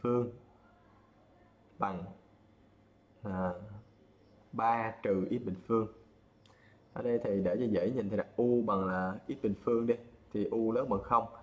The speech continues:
thì cái phương trình chỗ này nó sẽ trở thành, phương trình hai sẽ trở thành, phương trình hai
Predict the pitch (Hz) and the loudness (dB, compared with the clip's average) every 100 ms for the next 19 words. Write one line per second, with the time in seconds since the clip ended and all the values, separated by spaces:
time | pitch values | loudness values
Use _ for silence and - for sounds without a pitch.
0 | - - - - - 120 113 104 98 110 | -20 -20 -20 -12 -4 -2 2 2 2 0
1 | 95 104 104 92 104 110 113 - - - | 0 -2 -2 -2 0 -2 -4 -10 -10 -6
2 | 101 - 98 - - - - - _ - | -4 -4 -8 -12 -20 -20 -20 -20 _ -20
3 | _ _ - - 110 107 98 120 113 107 | _ _ -10 -6 -2 -2 -2 -4 -4 -4
4 | 98 95 101 107 104 104 92 - _ _ | -4 -4 -4 -6 -6 -8 -10 -16 _ _
5 | _ _ - - - - _ - - - | _ _ -20 -20 -20 -20 _ -20 -20 -20
6 | - - - - - - - - - - | -20 -20 -20 -20 -20 -20 -20 -20 -20 -20
7 | _ _ - - - 131 120 117 104 101 | _ _ -20 -20 -4 0 0 0 0 0
8 | 113 113 110 | -2 -2 -4